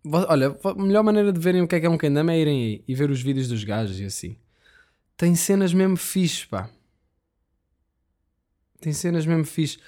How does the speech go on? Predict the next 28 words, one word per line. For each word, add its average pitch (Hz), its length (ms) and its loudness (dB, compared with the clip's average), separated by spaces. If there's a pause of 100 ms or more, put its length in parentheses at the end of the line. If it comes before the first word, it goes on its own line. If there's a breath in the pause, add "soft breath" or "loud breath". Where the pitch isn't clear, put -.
(460 loud breath)
Ah, 156 260 2
e 175 60 2
dá 202 120 4
para 208 120 -4
fazer 202 280 2
grandes 208 400 0
truques. - 520 -6
Dá 160 100 -4
para 175 100 -4
fazer 175 240 -2
truques 170 240 -6
bué 156 120 0
da 143 120 0
fixe. 113 220 -8
Pá, 127 160 -2
pronto, 120 220 -4
isto 127 100 -6
está 175 120 0
a 170 40 2
parecer 170 220 -2
uma 156 100 0
cena 147 220 -4
bué 143 140 -2
da 135 100 -2
Chrome, 123 280 -2
mas, 151 180 0
eh, 175 80 -6 (180)
realmente 170 560 0